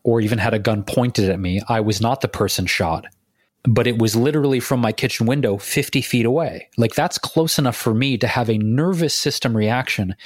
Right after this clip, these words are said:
and a psychological response of feeling like, I don't know if I feel okay, like, walking around my property at night anymore. I don't know if I feel okay walking through my alley. Whether or not those are rational fears, I feel it.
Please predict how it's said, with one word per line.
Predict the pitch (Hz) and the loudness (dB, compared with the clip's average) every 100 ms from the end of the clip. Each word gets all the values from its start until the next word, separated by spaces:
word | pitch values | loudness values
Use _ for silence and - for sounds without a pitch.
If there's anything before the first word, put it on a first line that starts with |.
| - - | -12 -2
and | 123 | 0
a | 117 | 0
psychological | - 135 165 151 143 123 127 110 | 0 0 0 0 0 0 0 0
response | 101 - 117 104 92 - - - - _ _ _ | 0 0 0 0 -2 -8 -10 -20 -20 _ _ _
of | 127 110 | -2 0
feeling | - 135 139 | 0 0 2
like, | 120 110 101 98 - _ _ _ | 2 2 0 -4 -10 _ _ _
I | - 143 | -2 0
don't | 151 | 0
know | 131 127 | 0 0
if | - | 0
I | 120 | -2
feel | - 123 | 0 0
okay, | 110 - 113 | 0 0 0
like, | 110 - | 0 -2
walking | 95 110 - 120 | 0 0 0 0
around | 104 107 107 104 - | 0 0 0 -2 -6
my | - 107 | -2 0
property | - 135 147 107 95 | 0 -2 0 0 0
at | 85 | 0
night | 87 | -2
anymore. | 87 92 82 82 | -2 -4 -4 -2
I | 110 | 0
don't | 113 | 0
know | 117 | 0
if | - | 0
I | |
feel | 113 123 | 0 0
okay | 113 - 110 | 0 0 0
walking | 110 104 110 | 0 0 0
through | 107 101 | 0 0
my | 110 | 0
alley. | 110 143 98 78 - - _ | 0 0 -2 -6 -14 -20 _
Whether | 127 165 185 | 2 2 2
or | 160 | 2
not | 147 147 | 0 0
those | 139 127 | 0 2
are | 110 | 0
rational | 101 113 151 - 123 95 | 0 0 0 -2 -2 -2
fears, | - 185 123 76 - - | 0 0 -2 -4 -6 -4
I | 110 | -4
feel | - - 160 214 | -2 -2 0 0
it. | 110 - | -4 -10